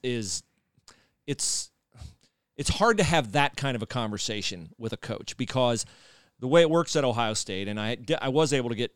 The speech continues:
three questions with Ryan Day yesterday, but more football related. When you're in that media environment at O S U on a Tuesday Ryan Day press conference, you have to be respectful of the other people around you in the room who are trying to gather game information.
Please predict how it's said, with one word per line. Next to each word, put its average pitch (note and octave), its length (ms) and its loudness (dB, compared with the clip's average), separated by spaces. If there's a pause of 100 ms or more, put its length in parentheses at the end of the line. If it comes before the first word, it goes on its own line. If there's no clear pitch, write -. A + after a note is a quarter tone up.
three C#3 200 -2
questions A#2 440 -2
with G#2 100 -6
Ryan G#2+ 280 -4
Day G2+ 160 0
yesterday, G2+ 340 -2
but F#2+ 140 -6
more A#2+ 180 -2
football G#2+ 360 -6
related. F#2+ 360 -6
When D3 140 -2
you're F3+ 140 0
in C4 100 2
that F#3 340 2
media C#3+ 440 2
environment A#2+ 420 0
at A2+ 60 0
O A2+ 100 -2
S G#2 140 -4
U A2 120 -4
on F#2 100 -6
a F2+ 40 -6
Tuesday B2+ 400 -4
Ryan G2+ 260 -6
Day E2+ 140 -8
press G2+ 300 -8
conference, - 320 -16 (580)
you C4 120 -6
have C#4 240 0
to E3 60 -4
be E3 140 0
respectful B2+ 640 -2
of F#2 80 -8
the G2 160 -8
other A#2 200 -2
people F#2 380 -8
around G2 280 -4
you F2 100 -10
in F2 100 -10
the D#2 60 -12
room F#2 280 -8
who G2+ 160 -8
are F#2+ 100 -8
trying D3+ 260 -6
to A#2+ 60 -4
gather G2+ 380 -4
game G#2 360 -6
information. E2 600 -14